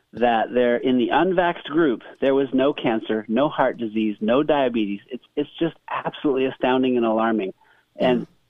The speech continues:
Speaker 1: here's the shocking thing. Point two six, one quarter of one percent of the United States of American population is completely unvaccinated.
Speaker 2: How much?
Speaker 1: Ninety-nine point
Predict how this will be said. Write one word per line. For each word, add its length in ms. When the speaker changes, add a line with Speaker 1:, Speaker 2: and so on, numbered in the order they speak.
Speaker 1:
here's 360
the 240
shocking 400
thing. 260
Point 380
two 200
six, 300
one 260
quarter 400
of 80
one 240
percent 600
of 160
the 80
United 400
States 240
of 80
American 380
population 640
is 160
completely 480
unvaccinated. 720
Speaker 2:
How 160
much? 380
Speaker 1:
Ninety-nine 840
point 320